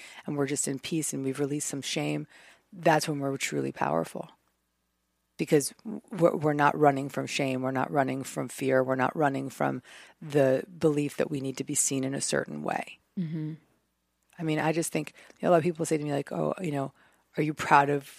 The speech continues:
Speaker 1: of, of, of where you've gotten in your career or who you are or whatever it is?" And I say, "What I'm most proud of is that I'm more me. That every day I become more me.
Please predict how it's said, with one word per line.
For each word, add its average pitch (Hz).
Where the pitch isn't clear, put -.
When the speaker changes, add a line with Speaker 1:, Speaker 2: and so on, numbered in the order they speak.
Speaker 1:
of, 156
of, 143
of -
where 160
you've 135
gotten 139
in 135
your 135
career 135
or 131
who 147
you 139
are 143
or 143
whatever 135
it 147
is?" 165
And 151
I 139
say, 139
"What 170
I'm 165
most 208
proud 160
of 143
is 143
that 156
I'm 143
more 143
me. 135
That 151
every 147
day 143
I -
become 135
more 131
me. 131